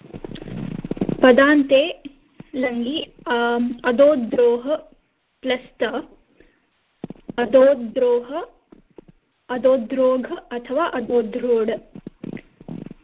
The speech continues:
अमोमोह, अमोमोघ, अमोमोढ। अस्नोनोः, अस्नोनोघ, अस्नोनोढ।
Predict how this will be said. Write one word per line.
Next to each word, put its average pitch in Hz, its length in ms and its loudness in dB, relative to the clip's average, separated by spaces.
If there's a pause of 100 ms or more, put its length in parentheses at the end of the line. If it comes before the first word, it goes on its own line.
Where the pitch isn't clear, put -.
(600)
अमोमोह, 254 920 2 (480)
अमोमोघ, 254 760 0 (260)
अमोमोढ। 240 880 0 (840)
अस्नोनोः, 262 1080 0 (600)
अस्नोनोघ, 262 840 2 (320)
अस्नोनोढ। 240 720 0